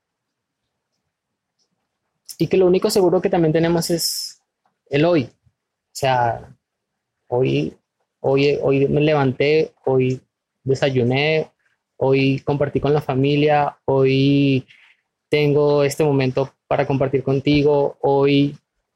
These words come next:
eh, puedo disfrutar de la lluvia, hoy puedo descansar. Entonces, como que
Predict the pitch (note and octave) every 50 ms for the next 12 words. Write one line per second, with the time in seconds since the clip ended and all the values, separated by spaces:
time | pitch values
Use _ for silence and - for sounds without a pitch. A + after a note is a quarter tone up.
0 | _ _ _ _ _ _ - - C#3+ C#3+ C#3+ C#3+ C#3+ C#3+ C#3+ C#3 C#3 C#3 C#3 C3+
1 | C3+ C3 - - D3 C#3+ C#3+ D3+ C#3 - D3+ C#3+ - C#3 C3+ C3 B2+ C#3 C#3+ C#3
2 | C3+ B2+ D3 D3 D3 C#3+ C#3+ C#3+ C#3 C#3 C3+ C3+ C3 B2+ - - - C#3+ C#3+ D3
3 | C#3+ C#3+ C#3+ C#3 C#3 C#3+ D3 C#3+ C#3+ D3 C#3+ C#3 C3+ - - D3 C#3+ C#3 C#3 C3+
4 | C3+ - C#3 C3+ C3 C3 - D3 D3 D3 C#3+ C#3+ C#3+ C#3 C3+ B2+ - C3+ B2+ B2+
5 | - C#3+ C#3 C#3 - - D3 D3+ D3+ D3 - D3+ D3 C#3 B2+